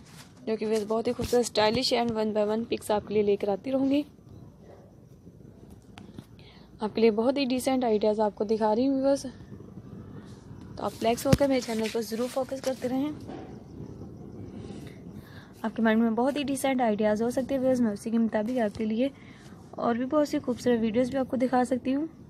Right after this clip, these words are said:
But आज की videos में देखिए viewers, कितना खूबसूरत stylish ब्लू कलर में and ब्लैक कलर में and ग्रीन कलर में देखिए व्यूअर्स, कितना खूबसूरत स्टाइलिश आपके लिए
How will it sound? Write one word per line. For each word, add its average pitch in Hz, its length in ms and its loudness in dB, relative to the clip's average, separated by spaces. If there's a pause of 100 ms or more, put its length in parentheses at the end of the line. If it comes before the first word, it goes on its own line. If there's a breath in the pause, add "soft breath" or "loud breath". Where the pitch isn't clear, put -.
(3250 loud breath)
But 226 180 0
आज 233 180 0
की 294 120 -2
videos 285 280 0
में 277 100 2
देखिए 254 240 0
viewers, 247 200 0
कितना 240 200 0
खूबसूरत 240 360 0
stylish 226 560 2 (1200 loud breath)
ब्लू 254 240 4
कलर 240 300 4
में 226 340 2
and 220 220 2
ब्लैक 233 300 4
कलर 240 260 4
में 233 300 4 (320 loud breath)
and 208 220 0 (880 loud breath)
ग्रीन 277 280 4
कलर 262 200 6
में 254 140 4
देखिए 247 200 0
व्यूअर्स, 262 140 2
कितना 254 200 2
खूबसूरत 240 400 2
स्टाइलिश 233 460 2
आपके 240 280 0
लिए 240 280 2